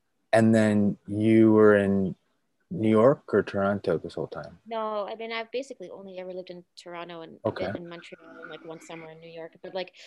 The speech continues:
Speaker 2: I was studying at the University of Toronto. I was studying art history and philosophy and,
Speaker 1: Okay.
Speaker 2: like, writing these stories at the same time.
Speaker 1: Huh.
Speaker 2: And, yeah. No, I, the only time I lived in New York was that summer that I,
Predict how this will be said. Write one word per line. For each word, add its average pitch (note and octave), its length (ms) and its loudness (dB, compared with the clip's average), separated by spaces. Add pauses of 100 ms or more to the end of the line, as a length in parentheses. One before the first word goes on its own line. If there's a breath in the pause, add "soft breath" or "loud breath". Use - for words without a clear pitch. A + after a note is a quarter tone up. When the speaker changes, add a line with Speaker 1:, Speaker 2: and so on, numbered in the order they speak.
(240 soft breath)
Speaker 2:
I G3 40 -4
was G3+ 100 -4
studying G3+ 260 -8
at F#3 60 -10
the G3+ 80 -14
University F3+ 380 -10
of F3+ 80 -20
Toronto. F3+ 320 -14
I A#3 60 -12
was A3 100 -12
studying F#3+ 240 -16
art F3+ 120 -10
history F3+ 300 -14
and F3 100 -16
philosophy G#3 680 -14 (260 soft breath)
and, F3+ 160 -6
Speaker 1:
Okay. E3+ 60 -8
Speaker 2:
like, - 80 -12 (100)
writing F3 300 -10
these F3 180 -20
stories F3+ 300 -16
at E3+ 80 -20
the F3+ 80 -20
same F3 240 -20
time. E3 480 -18 (100)
Speaker 1:
Huh. - 140 -6
Speaker 2:
And, - 260 -10
yeah. D#3 280 -14 (800)
No, G3 60 -6
I, - 220 -2
the G#3+ 160 2
only B3 200 -2
time B3 220 -8
I A3 60 -8
lived G#3 160 -10
in G3 80 -12
New F#3+ 80 -8
York F#3 200 -10
was - 140 -18
that D#3+ 240 -10
summer E3+ 220 -14
that E3 100 -14
I, D#3+ 220 -16